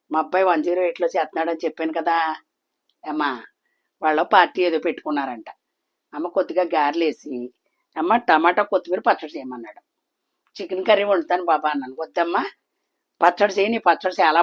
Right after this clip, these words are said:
బాగుంటుంది అన్నారు. సరే బాబా అన్నాను. ఒక ఇరవై మంది అంటాళ్ళు, రండి చూపిస్తాను. ఇది ఇరవై మందికి సరిపోయే పచ్చడి. ఇగో రెండు కట్టలు కొత్తిమీర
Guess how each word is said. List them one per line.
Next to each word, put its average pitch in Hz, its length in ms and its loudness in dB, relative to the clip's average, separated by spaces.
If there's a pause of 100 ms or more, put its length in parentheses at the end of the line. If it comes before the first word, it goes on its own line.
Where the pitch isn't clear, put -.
బాగుంటుంది 151 380 2
అన్నారు. 117 240 -18 (140)
సరే 185 260 0
బాబా 139 280 -2
అన్నాను. 120 260 -10 (520)
ఒక 175 160 -4
ఇరవై 180 280 6
మంది 160 220 2
అంటాళ్ళు, 123 360 -8 (340)
రండి 151 240 6 (280)
చూపిస్తాను. - 460 -10 (1300)
ఇది 180 160 2
ఇరవై 170 260 6
మందికి 160 260 -8
సరిపోయే 160 400 -2
పచ్చడి. 143 320 -6 (680)
ఇగో 147 180 -6 (300)
రెండు 160 260 -2
కట్టలు 156 300 -6
కొత్తిమీర 226 340 -4